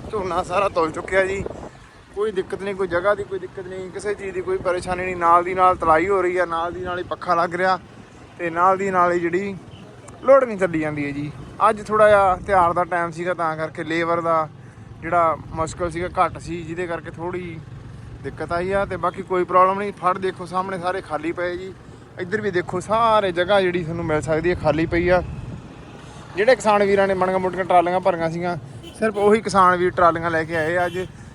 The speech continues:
ਸਵੇਰੇ ਜਿਹੜੀ ਮੰਡੀ ਸਿਰਫ ਬਿਲਕੁਲ ਖਾਲੀ ਸੀਗੀ ਤੇ ਹੁਣ ਜਿਹੜੀ ਇਸ ਟਾਈਮ ਮੰਡੀ ਥੋੜ੍ਹੀ ਜਿਹੀ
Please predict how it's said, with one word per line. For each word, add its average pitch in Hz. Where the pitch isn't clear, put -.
ਸਵੇਰੇ 254
ਜਿਹੜੀ 214
ਮੰਡੀ 185
ਸਿਰਫ 208
ਬਿਲਕੁਲ 190
ਖਾਲੀ 170
ਸੀਗੀ 196
ਤੇ 175
ਹੁਣ 185
ਜਿਹੜੀ 180
ਇਸ 160
ਟਾਈਮ 156
ਮੰਡੀ 151
ਥੋੜ੍ਹੀ 180
ਜਿਹੀ 147